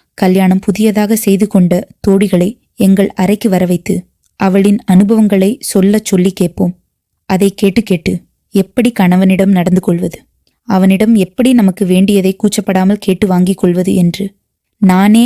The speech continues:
என் மனதில் நிறைய கோட்டைகளை கட்டி வைத்திருந்தேன். எங்கள் ரூம்ல தூங்கும்போது என்னென்னவோ நடக்கும். நான் எதையும் கண்டுகொள்ள மாட்டேன். காரணம், என்ன பொறுத்தவரை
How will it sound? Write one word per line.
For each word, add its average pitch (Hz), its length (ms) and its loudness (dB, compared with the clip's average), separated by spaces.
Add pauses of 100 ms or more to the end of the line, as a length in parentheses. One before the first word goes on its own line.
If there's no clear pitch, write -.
(160)
என் 196 180 2
மனதில் 185 360 0
நிறைய 180 300 0
கோட்டைகளை 180 460 -2
கட்டி 180 240 -2
வைத்திருந்தேன். 175 560 -2 (460)
எங்கள் 196 240 2
ரூம்ல 220 320 4
தூங்கும்போது 208 560 0
என்னென்னவோ 180 420 2
நடக்கும். 180 400 -2 (380)
நான் 196 220 4
எதையும் 190 360 2
கண்டுகொள்ள 180 420 0
மாட்டேன். 175 340 -4 (560)
காரணம், 185 480 0 (880)
என்ன 208 260 4
பொறுத்தவரை 180 540 -4